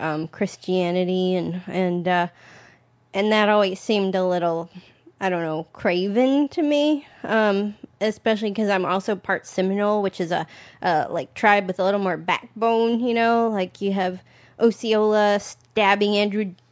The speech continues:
Jackson's treaty with a knife, and the Seminole are still technically at war with the U S government. And so this thing about the Cherokee and their, like, Englishness always just seemed a little kind of, I don't know,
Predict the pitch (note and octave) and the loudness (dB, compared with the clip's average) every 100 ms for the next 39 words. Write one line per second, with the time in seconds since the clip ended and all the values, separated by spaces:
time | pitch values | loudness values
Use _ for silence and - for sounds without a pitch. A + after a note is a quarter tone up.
0 | - G#3+ G3 - G3 - - A#3 G3+ F#3+ | -4 0 0 -2 -6 -6 -4 -2 0 -2
1 | F3+ C#3+ D#3+ F#3 G#3 G#3 A3 - - D#3+ | -2 -2 -2 0 2 0 -2 -6 -8 -6
2 | D#3 - - - A#3+ - C#4+ C#4+ A#3+ F#3+ | -6 -10 -18 -4 -4 0 2 4 4 2
3 | E3+ - - - F3 G#3 A#3 A#3+ C#4 A#3+ | 0 -10 -12 -2 2 2 0 0 -2 0
4 | A#3+ A#3 A#3 - G3+ A3 A3 A3 A3 A3 | 0 2 2 0 0 0 -2 -4 -2 -2
5 | - G#3+ G#3+ A3 G#3 - G#3 A#3 A#3 A#3+ | -2 -4 -2 -2 -4 -4 -2 0 0 0
6 | - D4+ D#4 B3 G#3+ G3+ A#3 G#3+ - G3+ | 0 2 4 2 -2 -2 0 -2 -2 0
7 | F#3 F#3 D#3+ E3 - - G#3+ A3 F#3 - | 0 0 -2 -4 -8 -8 -4 0 0 -2
8 | F3 E3 - F#3 F#3 - F#3 - - G3 | -6 -6 -2 -2 -2 -4 -6 -6 -8 -4
9 | F3+ F3+ E3+ F3 D#3+ D#3+ - F#3 D#3+ D3 | -4 -4 -2 -2 -2 -4 -6 -4 -4 -4
10 | E3+ _ - - - - _ _ - F#3 | -10 _ -20 -20 -20 -20 _ _ -6 -4
11 | D3+ F#2+ F2 G2 | -2 -4 -6 -10